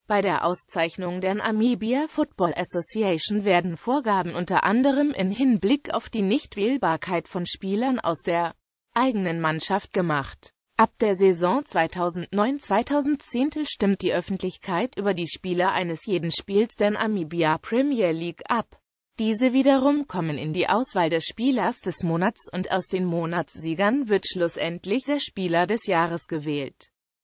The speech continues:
Zweitausendneun wurde die Auszeichnung erstmals unter dem Dach der Namibia Premier League und nicht des Fußballverbandes vergeben.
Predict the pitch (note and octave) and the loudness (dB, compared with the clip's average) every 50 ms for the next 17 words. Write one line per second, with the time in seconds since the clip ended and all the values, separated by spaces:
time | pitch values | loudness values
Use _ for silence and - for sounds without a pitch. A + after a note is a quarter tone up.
0 | _ _ - - - F3 E3 D#3+ - F#3 F3 F3 E3 F3+ E3+ - G3 F#3+ F#3+ G#3 | _ _ -14 -2 0 2 2 2 0 -2 -2 -2 -2 -4 -6 -2 0 2 4 4
1 | A#3+ C#4 C#4+ A3 F#3+ F3+ F3 F3 E3+ F3+ F3 - - D#3 D#3+ - - - - F3+ | 4 2 2 2 4 4 4 4 2 0 0 2 2 2 0 -2 -6 -6 -4 -4
2 | E3 D#3+ - F#3 F3+ F3+ F3 - F3 E3+ - - F#3 F3+ G3 G3+ - - F#3+ F3+ | -4 -2 -2 -4 -2 -2 -2 -2 -4 -4 -4 -4 -2 -2 -2 -2 -2 -4 -6 -4
3 | - G3 F3 F3 E3+ E3 D#3+ - B3+ A#3+ - - - G#3+ G3+ G#3 - - A3 A3 | -4 -4 -2 -2 -2 -2 0 -2 -2 -2 -2 0 4 4 4 4 2 0 -2 0
4 | G3 E3 D3+ E3+ E3+ D#3+ D#3 D#3 D#3+ - - A3 A#3+ C4+ D4 C#4+ A3+ G#3 F3 D#3+ | -2 -2 -4 -2 0 2 2 2 0 -2 -2 0 0 2 2 2 2 2 2 0
5 | E3 E3 E3+ D#3+ - - - G3 G3 - - A#3 A3+ G#3+ - - A#3+ A#3+ - - | 0 -2 -6 -8 -8 -8 -6 -6 -6 -2 2 2 2 2 0 -4 -4 -4 -4 -4
6 | - C#4+ C#4 - - - F#3+ E3 D#3 - - F3 D#3 E3+ E3 D#3 E3+ E3 E3+ - | -2 -2 -2 -2 -2 -2 -2 -2 -2 -2 -4 -4 0 0 -2 -2 -2 -4 -6 -6
7 | - - D#3+ D3+ D#3+ E3 D#3 D3+ C#3 B2+ B2+ C3 | -4 -4 -4 -4 -4 -4 -4 -2 -4 -4 -6 -8